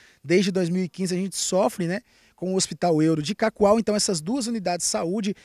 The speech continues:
que vai ser o pan um, que vai ser inaugurado nos próximos dez a quinze dias, e o pan dois, que vai ser inaugurado, né, posterior a isso, vai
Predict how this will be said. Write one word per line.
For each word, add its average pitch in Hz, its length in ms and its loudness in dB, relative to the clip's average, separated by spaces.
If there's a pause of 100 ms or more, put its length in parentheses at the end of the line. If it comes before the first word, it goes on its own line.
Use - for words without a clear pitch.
(140)
que 165 80 -8
vai 180 100 4
ser - 160 2
o 190 80 4
pan 240 240 0
um, 196 220 2
que 175 100 -8
vai 170 80 0
ser 175 140 -2
inaugurado 175 400 -2
nos 170 100 -6
próximos 160 460 -2
dez 156 260 0
a 160 60 -6
quinze 160 240 -8
dias, 139 320 -4 (260)
e 156 100 -6
o 180 60 -6
pan 220 240 2
dois, 202 340 6
que - 80 -8
vai 170 80 -2
ser 180 140 -4
inaugurado, 160 580 -2 (240)
né, 160 120 -4
posterior 175 580 2
a 175 80 2
isso, 196 460 -2
vai 196 320 0